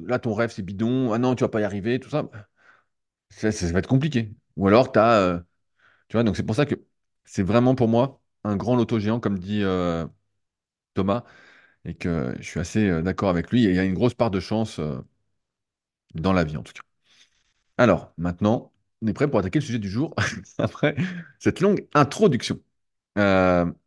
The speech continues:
alors, j'ai fini un livre dont je parlais, euh, la semaine dernière, un bouquin de Daniel Pink. Alors, si vous ne le savez pas, il y a deux auteurs que j'apprécie particulièrement, qui sont, euh, Malcolm Gladwell et, euh, Daniel Pink, euh, qui font des livres un peu, euh,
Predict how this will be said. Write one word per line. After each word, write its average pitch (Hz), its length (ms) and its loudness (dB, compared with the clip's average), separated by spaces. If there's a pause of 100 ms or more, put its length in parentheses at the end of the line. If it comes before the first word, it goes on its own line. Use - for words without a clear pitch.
alors, 110 320 2
j'ai 113 140 -2
fini 180 220 -2
un 139 80 2
livre 160 260 -2 (760)
dont 107 140 -2
je - 80 -8
parlais, 160 300 2
euh, 107 440 2 (200)
la 107 100 -6
semaine 180 200 -8
dernière, 101 380 -2 (440)
un 98 120 -2
bouquin 117 220 2
de 120 60 2
Daniel 135 320 0
Pink. 151 280 -6 (320)
Alors, 85 160 -8
si - 80 -10
vous 98 60 -2
ne 98 60 -4
le 101 40 -8
savez 87 140 0
pas, 143 160 2
il 120 40 2
y - 20 2
a 90 60 0
deux 135 300 4
auteurs 139 320 0
que - 100 -2
j'apprécie - 320 -6
particulièrement, 113 600 -2
qui - 140 -14
sont, 98 280 0
euh, 80 140 0
Malcolm 110 560 0
Gladwell 104 520 0 (560)
et, 95 160 -2
euh, 87 120 2
Daniel 135 300 0
Pink, - 320 -6 (420)
euh, 82 140 -4
qui 90 140 -14
font 170 160 -2
des 110 100 4
livres 127 220 2
un 95 80 -2
peu, 113 140 -4 (200)
euh, 87 320 0